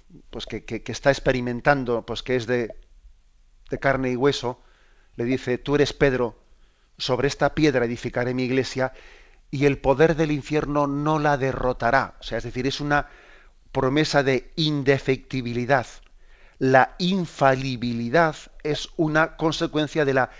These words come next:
indefectibilidad, es decir, que Jesucristo ha prometido a su iglesia que va a ser invencible, que va a ser indefectible. "Mira, estamos formados, pues, por hombres de barro, ¿no?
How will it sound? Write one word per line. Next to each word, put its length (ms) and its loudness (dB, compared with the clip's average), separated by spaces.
indefectibilidad, 1040 0
es 80 -6
decir, 300 -4
que 320 -8
Jesucristo 560 -2
ha 280 0
prometido 560 2
a 80 4
su 120 -2
iglesia 480 0
que 120 -4
va 80 0
a 40 -2
ser 440 -4
invencible, 800 -2
que 120 -8
va 40 -4
a 40 -6
ser 160 -8
indefectible. 760 -4
"Mira, 340 -2
estamos 400 -2
formados, 560 0
pues, 260 -16
por 160 -4
hombres 260 2
de 100 0
barro, 360 0
¿no? 180 -8